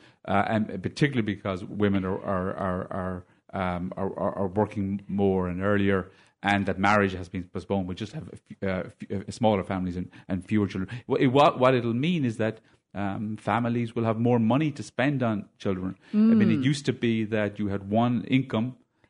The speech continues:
Speaker 1: in the family, and that was spread out amongst the, the, uh, the mother, father, and eight children. Nowadays, you have often two incomes, and that's divided amongst two children. Well, obviously, just the arithmetic of that is that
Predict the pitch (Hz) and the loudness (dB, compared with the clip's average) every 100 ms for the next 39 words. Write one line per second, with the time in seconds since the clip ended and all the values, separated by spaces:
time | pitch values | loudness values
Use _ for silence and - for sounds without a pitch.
0 | - 98 98 107 98 101 107 101 104 107 | -6 -4 -2 0 0 2 0 2 0 -2
1 | - - 110 107 107 110 110 107 107 110 | -6 -2 2 4 4 2 2 0 0 -2
2 | - - 101 - _ 101 104 104 107 104 | -6 -8 -8 -8 _ -4 -2 -2 -4 -8
3 | - _ 95 98 101 101 117 117 110 113 | -18 _ -6 -2 0 0 2 0 -2 0
4 | 113 110 98 110 107 123 127 - 143 113 | 2 2 2 0 0 0 0 0 0 2
5 | 98 107 _ _ _ - 104 113 113 113 | -4 -6 _ _ _ -4 2 2 4 2
6 | 113 113 110 104 104 101 95 113 110 - | 2 -2 -2 0 -2 -2 -2 -4 -6 -2
7 | - 165 117 117 123 123 - _ _ 98 | 4 4 4 0 -2 -4 -10 _ _ -6
8 | 101 101 - - 104 107 110 107 113 - | -4 -4 -6 -8 -4 -2 -2 -2 -6 -6
9 | - 180 175 92 90 101 113 107 107 104 | -2 -2 0 -4 -4 -6 -6 -4 -4 -6
10 | 107 107 107 101 113 117 98 104 107 110 | -8 -8 -8 -6 -6 -6 -10 -8 -8 -6
11 | 113 104 101 110 | -4 -4 -4 -6